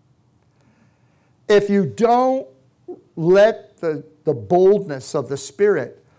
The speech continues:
move in your life, you're going to just default to the natural mindset, which is you're gonna be looking for favorable conditions,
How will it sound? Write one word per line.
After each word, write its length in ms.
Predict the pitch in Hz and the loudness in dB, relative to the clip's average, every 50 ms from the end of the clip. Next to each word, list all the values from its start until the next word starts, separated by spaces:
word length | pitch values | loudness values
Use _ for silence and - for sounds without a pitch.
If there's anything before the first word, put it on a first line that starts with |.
| _ _ | _ _
move 360 | - 143 165 202 214 208 170 196 | -6 -2 0 0 0 0 0 -2
in 100 | 196 185 | -2 -2
your 160 | 180 175 175 | -4 -2 -2
life, 280 | 190 190 180 160 - - - _ _ _ _ | -2 0 -2 -2 -4 -8 -14 _ _ _ _
you're 300 | - 135 170 202 233 247 | -6 -2 0 0 0 0
going 380 | 202 214 214 196 196 208 202 196 | 0 0 0 0 0 -2 -2 -2
to 120 | 190 180 | -2 -4
just 400 | 147 - 180 165 - - 143 131 | -2 -2 -4 -4 -4 -6 -8 -6
default 720 | - 233 262 262 254 - - 160 139 123 123 143 - - - _ _ _ _ _ _ _ _ _ _ _ _ | -4 -4 -4 -4 -6 -6 -4 -2 -2 -2 -2 -6 -10 -14 -20 _ _ _ _ _ _ _ _ _ _ _ _
to 220 | - - 208 208 185 | -8 -6 -4 -4 -2
the 120 | 165 175 | -4 -4
natural 680 | 160 151 156 160 165 170 180 180 - - - 196 180 | -4 -6 -6 -6 -6 -6 -8 -8 -8 -6 -4 -4 -4
mindset, 640 | 165 160 160 170 190 208 214 202 - - 165 151 139 | -4 -4 -6 -4 -4 -4 -6 -8 -4 -2 -2 -2 -2
which 320 | - 165 165 160 156 - - | -2 -4 -4 -4 -4 -4 -4
is 280 | 160 151 151 151 147 | -2 -2 -2 -2 -4
you're 100 | - 156 | -6 -6
gonna 220 | 151 151 180 165 160 | -6 -4 -6 -4 -4
be 120 | 160 165 | -4 -2
looking 280 | 160 151 160 160 170 151 | -2 -4 -4 -6 -8 -10
for 180 | - - 160 | -8 -10 -10
favorable 560 | 147 - - 143 147 143 143 160 156 160 175 185 | -10 -8 -8 -6 -6 -6 -6 -8 -6 -6 -6 -6
conditions, 960 | 196 - 196 190 160 147 135 139 - 147 143 160 180 190 190 - - - | -6 -8 -10 -8 -8 -8 -8 -8 -8 -8 -8 -8 -10 -10 -12 -12 -14 -16